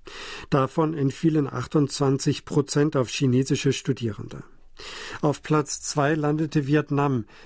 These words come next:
mit vierundzwanzig Prozent. Dahinter folgen Nepal, Usbekistan und die Mongolei.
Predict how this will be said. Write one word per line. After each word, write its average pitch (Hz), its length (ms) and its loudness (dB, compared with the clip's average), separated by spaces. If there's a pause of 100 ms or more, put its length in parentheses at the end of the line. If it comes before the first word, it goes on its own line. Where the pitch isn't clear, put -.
(140)
mit 139 260 2
vierundzwanzig 127 880 0
Prozent. - 720 -6 (460)
Dahinter 147 400 2
folgen 156 400 2
Nepal, 143 500 2
Usbekistan 135 920 0
und 120 180 -4
die 139 60 2
Mongolei. 117 680 0